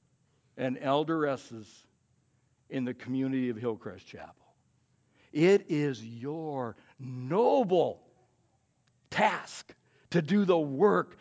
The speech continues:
of love and caring for the younger generations and making room for them. Will you do this? Will you have this vision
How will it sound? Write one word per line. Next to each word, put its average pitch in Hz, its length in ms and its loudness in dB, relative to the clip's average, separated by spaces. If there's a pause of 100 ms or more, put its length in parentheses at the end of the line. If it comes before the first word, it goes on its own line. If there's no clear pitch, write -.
(200)
of 131 220 -4
love 165 540 2
and 135 280 -4
caring 175 460 -6
for 131 100 -10
the 131 120 -6
younger 156 480 -6
generations 139 1000 -4 (440)
and 131 300 -4
making 165 720 -6
room 156 380 -6
for 127 260 -6
them. 107 380 -6 (400)
Will 202 320 0
you 196 480 -6
do 240 500 -6
this? 131 720 -8 (560)
Will 151 140 0
you 170 240 0
have 214 480 -4
this 202 280 -6
vision 143 720 -6